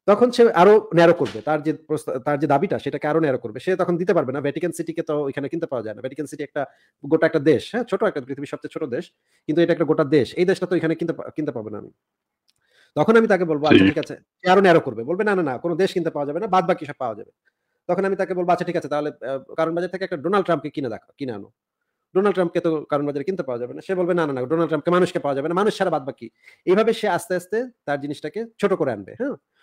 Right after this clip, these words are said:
Speaker 1: ছোট করে আনতে আনতে একটা সময় সে বলবে যে, আহ, কারণ বাজারে আসলে সত্যি কথা হচ্ছে, কারণ বাজারে আসলে মাছ পাওয়া যায়, মাংস পাওয়া যায়, কাঁচা বাজার পাওয়া যায়, এছাড়া, আহ, স-, সবজি টবজি পাওয়া যায়, এছাড়া আর কিছু পাওয়া যায় না। তিনি যখন সব বলছেন, তার মানে হচ্ছে গিয়ে, তার মানে উনি বোঝাতে চাচ্ছেন আসলে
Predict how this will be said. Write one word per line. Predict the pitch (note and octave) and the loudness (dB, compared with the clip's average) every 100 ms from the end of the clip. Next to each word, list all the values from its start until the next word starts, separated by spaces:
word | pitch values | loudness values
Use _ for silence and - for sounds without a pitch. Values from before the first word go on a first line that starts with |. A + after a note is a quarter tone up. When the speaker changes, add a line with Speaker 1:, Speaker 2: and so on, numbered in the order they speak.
| _ E3 | _ -2
Speaker 1:
ছোট | F3 | -2
করে | F3+ | 2
আনতে | E3+ D#3+ F3+ | 0 2 -2
আনতে | F3 | 0
একটা | F#3+ D#3 | -2 -4
সময় | D#3 D#3 | -6 -6
সে | E3 | -6
বলবে | D3+ F3+ B3+ | -6 -6 -6
যে, | A#3 | -6
আহ, | _ - D#3+ | _ -10 -8
কারণ | E3 D#3+ | -4 -2
বাজারে | D#3+ D#3+ D#3+ | -2 -2 -2
আসলে | C#3+ G#3+ | -2 -6
সত্যি | - A3+ A#3+ | -2 -2 0
কথা | G3 C#3 | -2 -2
হচ্ছে, | B2+ G#3+ | -6 -8
কারণ | G#3 D3+ | -4 -4
বাজারে | D3 D3+ | -2 -4
আসলে | D3 E3 A3+ _ _ - | -6 -6 -8 _ _ -2
মাছ | D#3+ F3 | 0 2
পাওয়া | E3+ E3+ | 2 2
যায়, | G3+ B3+ | 2 -2
মাংস | F#3 C3 | -2 -4
পাওয়া | A#2+ G#2+ | -6 -10
যায়, | G#2+ - _ _ _ - | -10 -16 _ _ _ -2
কাঁচা | D#3+ E3 | 2 2
বাজার | D3+ C3 | 2 0
পাওয়া | A2+ G2 | -4 -8
যায়, | - | -4
এছাড়া, | G#3+ G#3 G#3+ | -2 2 2
আহ, | D#3+ G2+ C#3 C3 | 2 0 -6 -6
স-, | E3+ D#3 | -4 -2
সবজি | D3+ C#3+ | -2 -4
টবজি | C3 B2 | -6 -6
পাওয়া | A2 | -8
যায়, | A2 F#3 | -8 -4
এছাড়া | G#3 A3+ | 0 4
আর | F3+ | 4
কিছু | D#3 - | 0 -6
পাওয়া | C#3 A#2+ | -6 -4
যায় | A2 | -8
না। | G#2+ - _ _ _ _ F3 | -12 -16 _ _ _ _ 0
তিনি | F#3+ | 4
যখন | F#3+ G#3+ G3+ | 4 2 -2
সব | - E3 F#3 F3+ F3 | 2 4 4 2 2
বলছেন, | A#3 A#3 D#3+ F#3 | 2 2 -2 2
তার | E3+ | 0
মানে | D#3+ E3+ | 2 2
হচ্ছে | F#3+ - F#3+ | 0 0 -6
গিয়ে, | D#3+ C#3+ F#3 E3 | -4 -4 -4 -4
তার | E3+ | -4
মানে | E3+ | -2
উনি | F3 | -2
বোঝাতে | F3 F3 F3 | 0 -2 0
চাচ্ছেন | F3+ F3 D#3+ | -6 -4 -10
আসলে | D#3 E3+ | -8 -8